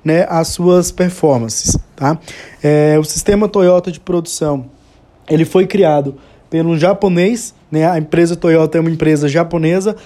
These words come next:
que se chama Taichi Ono, né? Então, esse japonês, ele criou esses processos de melhoria e aí dentro da, do sistema da Toyota, tá? Esse sistema, ele também é conhecido como toyotismo, né? Que é um sistema de produção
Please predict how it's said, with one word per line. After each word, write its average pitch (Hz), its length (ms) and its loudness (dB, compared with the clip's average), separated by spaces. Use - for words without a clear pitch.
que 180 100 -6
se 175 160 -8
chama 185 340 -2
Taichi 180 440 -2
Ono, 143 360 0
né? 147 140 0
Então, 170 320 0
esse 208 220 0
japonês, 190 600 0
ele 196 140 0
criou 190 460 0
esses - 320 -6
processos 180 600 -4
de 175 120 -6
melhoria 196 560 0
e 165 60 -6
aí 170 240 0
dentro 185 360 -4
da, 196 260 -2
do 175 100 -8
sistema 180 500 -4
da 185 120 -2
Toyota, 175 500 -2
tá? 175 220 0
Esse 214 300 -6
sistema, 233 440 0
ele 208 100 0
também 208 320 -4
é 208 40 -6
conhecido 196 560 -4
como 196 260 -4
toyotismo, 196 720 -2
né? 156 140 2
Que 160 140 -2
é - 20 2
um 180 80 0
sistema 190 480 -4
de - 80 -12
produção 180 540 -2